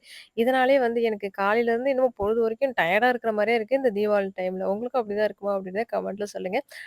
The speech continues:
நடு நடுல பசங்க வந்து, "நீ வாம்மா பட்டாசு வெடிம்மா" அப்படின்னு சொல்லி பச-, பட்டாசு வந்து கொடுத்துக்கிட்டே இருந்தானுங்க. நானும் போய் வெடியை போடுறது, இங்க வந்து சமையல் செய்யறது அப்படின்ற மாதிரி தான் இருந்தது.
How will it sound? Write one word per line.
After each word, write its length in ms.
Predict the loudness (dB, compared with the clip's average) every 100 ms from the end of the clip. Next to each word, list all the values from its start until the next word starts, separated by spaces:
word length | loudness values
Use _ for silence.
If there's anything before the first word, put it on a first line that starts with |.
| -2
நடு 240 | 2 4
நடுல 260 | 4 0 0
பசங்க 280 | -2 -2 -2
வந்து, 180 | -2 0
"நீ 80 | 0
வாம்மா 240 | 0 0
பட்டாசு 320 | -2 -4 -4
வெடிம்மா" 300 | -4 -4 -4 -2
அப்படின்னு 320 | -2 -6 -6
சொல்லி 260 | -8 -4 -4 -4
பச-, 260 | -6 -6 -8
பட்டாசு 320 | -4 -2 -4
வந்து 180 | -6 -8
கொடுத்துக்கிட்டே 440 | -10 -12 -10 -2
இருந்தானுங்க. 380 | -2 0 -2 -4
நானும் 280 | -2 -4 -2
போய் 140 | -2 -2
வெடியை 240 | -2 -4
போடுறது, 400 | -2 -2 -2 -4 -6 -8 -20 _
இங்க 100 | 0
வந்து 160 | 2 4
சமையல் 340 | 2 2 0
செய்யறது 300 | -2 -2 0
அப்படின்ற 340 | -2 -2 -6 -4
மாதிரி 200 | -4 -2
தான் 120 | -2
இருந்தது. 240 | -4 -6